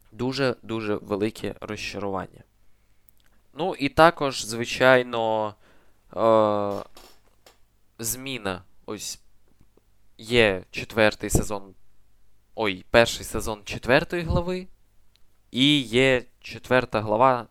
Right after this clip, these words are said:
другий сезон. Ось, і між ними повинен бути зв'язаний івент,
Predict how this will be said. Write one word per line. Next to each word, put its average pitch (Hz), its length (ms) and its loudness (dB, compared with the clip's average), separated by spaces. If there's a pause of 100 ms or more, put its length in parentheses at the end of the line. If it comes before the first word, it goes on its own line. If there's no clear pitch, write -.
другий 101 440 -10
сезон. 98 360 -4 (420)
Ось, - 300 -4
і 131 100 -4
між 135 260 -4
ними 196 380 0 (760)
повинен 143 500 2
бути 120 420 -8 (260)
зв'язаний 117 1000 -2
івент, 117 480 0